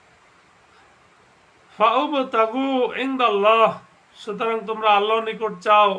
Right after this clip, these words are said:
আর রিজক, রিজিক চাও, "ওয়া'বুদুহু", এবং তোমরা তারই ইবাদত করো, "ওয়াশকুরু লাহু", এবং তোমরা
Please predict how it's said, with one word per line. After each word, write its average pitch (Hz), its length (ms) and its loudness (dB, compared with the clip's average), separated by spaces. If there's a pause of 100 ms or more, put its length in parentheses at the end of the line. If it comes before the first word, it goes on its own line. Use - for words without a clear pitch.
(640)
আর 196 180 -2 (100)
রিজক, 226 320 -10 (460)
রিজিক 220 280 -6 (100)
চাও, 202 240 2 (880)
"ওয়া'বুদুহু", 226 920 -2 (540)
এবং 220 140 -4 (140)
তোমরা 214 260 -2 (160)
তারই 214 320 2
ইবাদত 226 300 -2 (100)
করো, 214 220 -2 (1400)
"ওয়াশকুরু 233 640 -6 (560)
লাহু", 214 260 -4 (180)
এবং 220 160 -2 (160)
তোমরা 214 240 -4